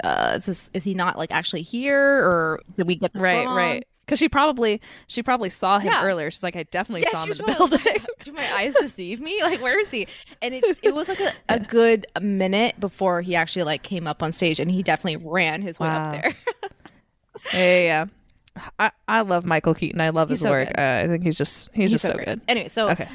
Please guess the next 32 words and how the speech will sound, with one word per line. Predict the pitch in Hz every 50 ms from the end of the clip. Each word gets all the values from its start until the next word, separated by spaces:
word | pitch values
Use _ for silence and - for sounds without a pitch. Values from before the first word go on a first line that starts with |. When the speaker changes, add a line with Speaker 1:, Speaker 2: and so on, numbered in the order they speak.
| - -
Speaker 1:
the | 190 - 220 214 214 214 214 208 - - - - - - - -
inspiration | 226 233 - - 277 262 254 247 254
was | 247 233
Dopesick, | - 208 196 185 - - 196 180 -
really | 170 180 170 175 202 226 240 247 254 254 - -
amazing | - 208 196 196 196 196 - 202 185 185 180 180 185 - -
series | - - - - 190 175 175 175 175 175 180 175 - -
on | - 165 165 160 160 - - -
Hulu, | 233 214 180 147 143 - - -
so | - -
you | 147 143
can | - 175
watch | 190 240 254 -
that. | - 180 160 - - - - - - - _ _ _
I | - - - _
also | - 240 269 320 - - 359 320
watched | 285 220 196 180 175 175 170 - - - - - - -
Crime | - - 208 202 202 208
of | 208 208 202
the | -
Century | 196 - 185 156 156 - - 185 160 160 156 156 156 - - - -
on | - 175 170 165 - -
H | 180 202 - - -
B | - 185
O | 170 165
Max, | 160 156 151 160 240 285 - - -
Speaker 2:
Mm. | - 196 170 - - - _ _
Speaker 1:
and | 226 226 220 233
there's | 269 277 277 269 -
just | 220 214 - - - -
a | 202
slurry. | 196 - - - 208 175 175 185 185 180 175 175 180 175